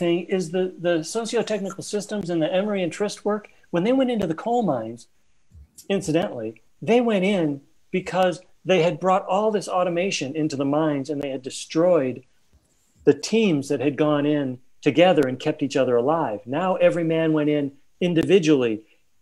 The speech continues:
and they were trying to overcome and rebuild the, the teams that kept people sane and safe in the mines. So, um,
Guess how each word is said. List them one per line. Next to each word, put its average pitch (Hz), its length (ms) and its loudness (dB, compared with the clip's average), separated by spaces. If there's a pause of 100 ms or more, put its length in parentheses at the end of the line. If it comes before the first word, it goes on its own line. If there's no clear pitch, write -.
and 160 200 2 (420)
they 214 200 8
were 190 100 0 (120)
trying 180 240 0
to 165 100 0 (140)
overcome 165 540 -2
and 139 180 -4
rebuild 165 680 0 (420)
the, 131 400 4 (280)
the 127 80 -4 (160)
teams 180 340 2 (320)
that 135 260 -2 (140)
kept - 380 -8
people 156 320 -4
sane 156 680 -2
and 123 160 -10
safe 151 400 -2 (400)
in 135 120 -2
the 127 60 -2 (160)
mines. 113 380 -4 (460)
So, 160 500 4 (340)
um, 143 460 4